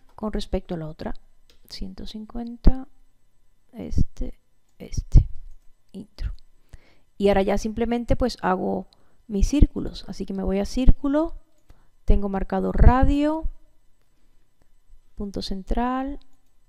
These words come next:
este punto, me pregunta ya por el radio, el radio es de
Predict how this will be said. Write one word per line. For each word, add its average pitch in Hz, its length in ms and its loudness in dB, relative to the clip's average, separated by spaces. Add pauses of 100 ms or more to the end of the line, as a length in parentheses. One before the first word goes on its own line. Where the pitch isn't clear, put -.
este - 280 -4
punto, 262 720 -6 (880)
me 196 120 -4
pregunta 190 440 2
ya 190 140 2
por 196 160 0
el 196 100 -4
radio, 262 720 8
el 202 180 -6
radio 196 460 4 (100)
es - 500 -8 (540)
de 208 520 -8